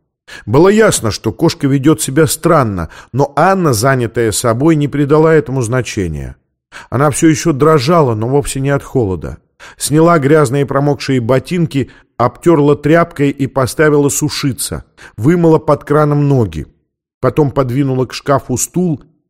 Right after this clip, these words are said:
поднялась на цыпочки и погрузила шланг в стоявшую на шкафу огромную бутыль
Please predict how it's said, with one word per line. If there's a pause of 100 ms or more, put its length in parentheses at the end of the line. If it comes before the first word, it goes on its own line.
поднялась
на
цыпочки
и
погрузила
шланг (260)
в
стоявшую
на
шкафу
огромную
бутыль